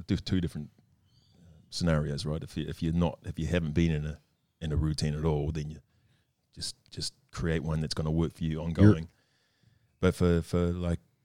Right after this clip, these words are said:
Speaker 1: when, when all these, the gyms shut down and things were going on, it was like, "How do we, how do I, how do I adapt to this?" And trying to figure out how to train people.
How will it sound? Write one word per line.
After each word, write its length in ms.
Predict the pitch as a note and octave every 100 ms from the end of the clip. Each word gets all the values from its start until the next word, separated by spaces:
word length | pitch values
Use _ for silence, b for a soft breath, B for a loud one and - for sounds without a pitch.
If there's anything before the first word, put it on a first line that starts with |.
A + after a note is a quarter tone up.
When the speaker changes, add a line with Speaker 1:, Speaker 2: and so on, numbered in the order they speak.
| _ _ _ _ _
Speaker 1:
when, 400 | G2+ F#2 F2 F2 -
when 220 | G2+ F#2+
all 120 | F#2+
these, 280 | F#2 E2 - -
the 100 | F2
gyms 320 | F2 F#2+ F#2
shut 240 | G#2+ G2+
down 300 | G2 G2+ G2
and 140 | F#2 F2
things 260 | F#2+ F2+
were 80 | F#2
going 280 | F#2 F2+ F2+
on, 220 | F#2+ F#2
it 60 | F2
was 180 | E2+ E2+
like, 240 | E2 -
"How 260 | F2+ G2 A#2+
do 100 | A2+
we, 220 | G2+ F2+
how 180 | F2 B2+
do 160 | B2
I, 200 | F#2 D#2+ D#2 - _ _ -
how 140 | A2 B2
do 140 | G2
I 120 | D#2 - _ _ -
adapt 380 | E2+ F2+ A#2+ -
to 80 |
this?" 280 | D#2 D2+ - _ _ _ _ _ _ _ _ _ - - -
And 180 | G2
trying 220 | E2+ G#2 G2
to 60 |
figure 320 | - G#2 F#2
out 80 | F#2
how 120 | F2+ F#2+
to 80 |
train 340 | E2+ G2 F#2+ F2+
people. 340 | F#2 F#2 G2